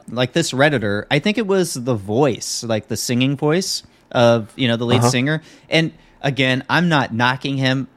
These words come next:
Speaker 1: at all. It's just, I, you, the first thing that usually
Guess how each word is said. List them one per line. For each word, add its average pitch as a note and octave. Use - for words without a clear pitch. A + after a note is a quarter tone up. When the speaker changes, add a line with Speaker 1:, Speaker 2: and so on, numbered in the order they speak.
Speaker 1:
at A#2+
all. B2+
It's C3
just, -
I, F3
you, D3+
the D3
first F#3
thing D#3+
that C#3+
usually C#3+